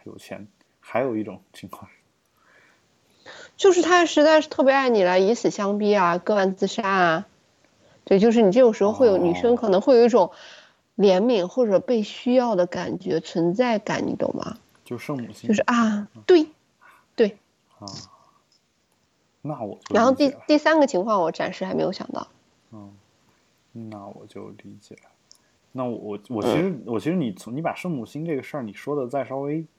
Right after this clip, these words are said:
Speaker 1: 就通俗一点，不要说以死相逼。你会发现有些男的就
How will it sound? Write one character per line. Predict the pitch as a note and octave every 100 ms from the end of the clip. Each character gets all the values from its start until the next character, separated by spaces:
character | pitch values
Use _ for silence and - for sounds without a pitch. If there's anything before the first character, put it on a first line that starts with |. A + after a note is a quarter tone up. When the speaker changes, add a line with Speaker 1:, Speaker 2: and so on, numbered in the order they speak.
| _ _
Speaker 1:
就 | - A#2 - _ _
通 | - E3+
俗 | C#3+ A2
一 |
点， | G#2+ G2
不 | F#2+
要 | B2 C3+
说 | - B2+
以 | B2+
死 | D3
相 | A2 A#2 A#2+
逼。 | A#2 B2 - - _ _ _ _
你 | -
会 | B2+
发 | E3+ F#3
现 | F#3+
有 | A#2
些 | - D3
男 | C#3 G#2+
的 | C3+
就 | C#3 C3